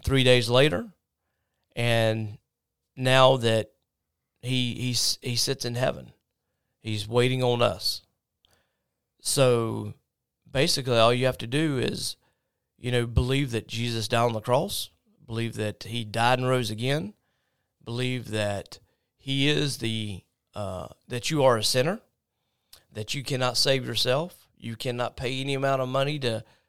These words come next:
pay your sin debt, that he is that payment, his blood is that payment, and you basically just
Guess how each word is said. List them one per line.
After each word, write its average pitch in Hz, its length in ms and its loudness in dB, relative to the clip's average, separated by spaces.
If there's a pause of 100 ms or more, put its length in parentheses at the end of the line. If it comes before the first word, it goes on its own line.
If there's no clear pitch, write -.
(140)
pay 147 240 2
your 135 240 -4
sin 127 300 0
debt, 131 280 0 (800)
that 120 220 -6
he 147 320 0
is 139 180 0
that 131 220 2
payment, 139 420 2
his 123 220 -8
blood 131 320 2
is 139 140 -2
that 127 180 2
payment, 127 360 -2 (920)
and 123 400 -2
you 135 160 -4
basically 139 600 0
just 127 460 -2